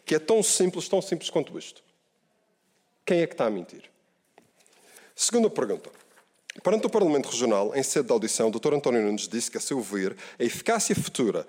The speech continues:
do combate aos incêndios na Madeira exige isto:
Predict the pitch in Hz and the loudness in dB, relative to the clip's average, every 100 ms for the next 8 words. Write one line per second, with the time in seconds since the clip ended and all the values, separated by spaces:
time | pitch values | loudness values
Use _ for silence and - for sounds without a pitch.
0 | - - - - 160 139 104 127 131 - | -12 -12 -6 -2 2 2 2 2 2 2
1 | 127 107 160 135 113 131 151 - 151 117 | 0 0 0 2 2 2 2 -2 -6 -4
2 | 107 92 - - 110 - - | -4 -2 -2 -4 -6 -6 -8